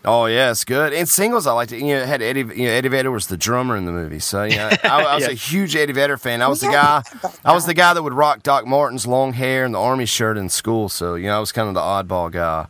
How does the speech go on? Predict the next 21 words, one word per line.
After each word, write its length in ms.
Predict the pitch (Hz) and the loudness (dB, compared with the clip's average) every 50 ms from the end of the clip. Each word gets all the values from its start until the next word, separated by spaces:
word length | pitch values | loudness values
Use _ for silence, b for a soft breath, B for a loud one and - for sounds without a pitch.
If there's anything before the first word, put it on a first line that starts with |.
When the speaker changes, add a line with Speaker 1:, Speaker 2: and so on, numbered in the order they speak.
| B B B B B B B B B B | B B B B B B B B B B
Speaker 1:
But, 220 | - 104 202 196 | -4 -2 0 0
uh, 60 | 202 196 | 2 2
Speaker 2:
Yeah, 100 | 196 208 196 | 2 2 2
it's, 200 | 208 202 - - | 0 -2 -2 -2
it's 240 | - 185 170 - - | -2 -2 -2 -2 -2
mem-, 200 | 170 196 220 - | -2 -2 -2 -2
members 400 | 175 165 185 202 214 233 220 170 | -2 0 0 2 2 0 0 0
of 80 | 165 - | -2 -2
Pearl 240 | - 185 180 175 | 2 2 2 2
Jam 300 | 151 139 147 135 127 127 | 2 2 2 2 2 0
played 320 | - - 170 151 151 147 131 | -2 2 2 2 2 2 2
Matt 240 | 131 135 135 151 151 | 2 0 0 2 0
Dillon's 280 | 147 139 135 131 127 | -2 -2 -2 -4 -4
band, 360 | 120 - 131 135 135 131 127 | 0 0 2 2 2 0 0
but 40 | 135 131 | 0 0
they 40 | |
had 120 | 143 156 151 | 0 0 0
him 100 | 156 147 | 2 0
all 160 | 139 131 123 | 0 0 -2
weird. 320 | 123 131 135 131 127 131 | -2 0 2 2 2 2
Like, 220 | 127 123 127 123 | 2 0 0 -2